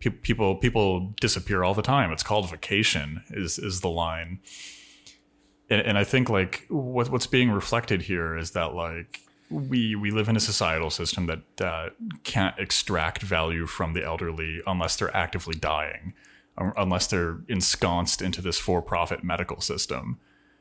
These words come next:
And it's, it's really, I, I think, powerful to see Agatha Cromwell as an action hero, doing detective work,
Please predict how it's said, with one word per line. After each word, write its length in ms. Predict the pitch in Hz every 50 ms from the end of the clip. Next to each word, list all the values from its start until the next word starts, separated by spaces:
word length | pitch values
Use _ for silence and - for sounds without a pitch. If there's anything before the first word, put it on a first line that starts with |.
| _ _ _ _ _ _ _ -
And 320 | 104 95 87 85 85 85
it's, 400 | - - 92 - - - - -
it's 160 | - 101 - -
really, 880 | 98 101 104 110 120 123 120 120 120 113 107 104 101 98 98 - - _ _ _ _ -
I, 140 | 104 107 -
I 80 | 101
think, 180 | 107 113 104 107
powerful 520 | - - 98 90 92 90 - - 90 82
to 180 | - - - 92
see 680 | - - - - 101 90 87 87 82 82 80 80 80 - _ _ _ _ _ _ _ _ _ _ _ _ _ - -
Agatha 340 | 92 92 95 92 - 101 87
Cromwell 920 | - - 101 85 87 87 87 85 82 82 82 82 82 82 82 85 - - _ _ -
as 200 | 104 104 107 -
an 80 | 104 - -
action 360 | 90 85 87 - - - 87 87
hero, 420 | 87 90 87 82 82 80 80 82
doing 340 | 85 95 110 113 113 113 110
detective 580 | 101 92 - - 85 82 - - 90 82 90
work, 540 | 87 85 82 82 80 80 80 80 - - -